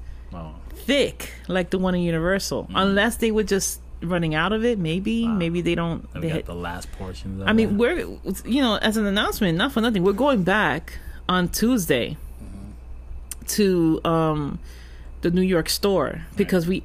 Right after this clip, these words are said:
Speaker 2: actually were able to snag tickets to the V R experiences.
Speaker 1: Right.
Speaker 2: Um, Chaos and Hogwarts, and I think it was Flight of something else.
Speaker 1: Mm-hmm.
Speaker 2: Um, and, uh, yeah.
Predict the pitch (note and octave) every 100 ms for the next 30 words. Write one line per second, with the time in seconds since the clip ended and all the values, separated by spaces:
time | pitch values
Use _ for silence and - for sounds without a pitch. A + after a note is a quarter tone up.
0 | - F#3 G3 - G3+ G3 F#3+ F#3+ - F#3
1 | - E3+ F3 F3 - - E3 D#3+ E3+ F3+
2 | F3+ - F#3 E3 C3+ - - - - -
3 | - - - E3 D#3+ D#3 D#3 D3 E3+ E3
4 | D#3 D3+ - - D#3+ D3+ C#3+ - C3+ B2+
5 | - - E2+ D#3+ - - - F3 E3 D#3
6 | D3+ - F3+ E3+ E3 E3 D#3+ D#3+ D#3+ D#3
7 | D#3 D#3 - D3+ C#3+ D#3 D3+ D3 D3 -
8 | - D#3 D3 C#3+ C3 - D3 C3+ C3+ C3
9 | B2+ - - G2 F#2 F#2 G2 - D#3+ D3+
10 | C#3+ C#3 C#3+ - - - - - - -
11 | - - E3 D#3 D3+ D#3 D3+ D3+ D3 D3
12 | C#3+ D3+ - - - - - - - -
13 | - D#3+ C3